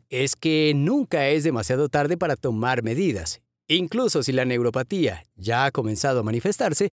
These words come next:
adoptar un enfoque inteligente para el control de la diabetes puede hacer una diferencia significativa. Tu salud está en tus manos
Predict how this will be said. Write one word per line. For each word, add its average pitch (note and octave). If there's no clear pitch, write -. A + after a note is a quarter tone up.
adoptar A3+
un B3
enfoque G3
inteligente D3+
para C#3+
el A#2+
control C#3
de B2+
la A2
diabetes F#3
puede F#3
hacer G3+
una A#3
diferencia F#3
significativa. A2+
Tu G#3+
salud A#3+
está E3+
en D#3
tus B2+
manos G#2+